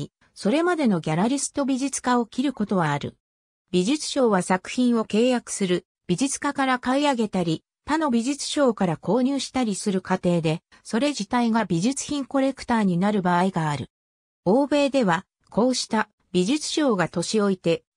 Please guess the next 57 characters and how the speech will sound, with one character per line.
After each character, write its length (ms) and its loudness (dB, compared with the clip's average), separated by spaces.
そ 160 -2
の 180 2
営 180 2
業 340 2
を 20 6
終 120 4
え 40 0
る 100 -2
と 120 -2
き、 300 -4
そ 180 0
の 100 0
コ 220 0
レ 120 0
ク 120 -10
シ 120 -4
ョ 60 2
ン 160 2
を 60 2
ま 160 -2
と 100 -2
め 140 2
て、 260 -2
美 120 2
術 280 -2
館 180 2
な 160 4
ど 140 0
に 100 2
寄 160 -2
付 140 -6
す 180 -4
る 100 -2
こ 140 -6
と 120 -2
が 120 0
美 160 -2
風 260 -4
と 140 -6
さ 160 0
れ 140 0
る。 180 -4
例 340 0
え 60 2
ば、 260 0
二 120 4
十 140 0
世 300 -2
紀 180 -4
前 160 0
半 280 2
の 100 0
フ 160 -2
ラ 100 2
ン 60 -2
ス 200 -6
で、 200 -4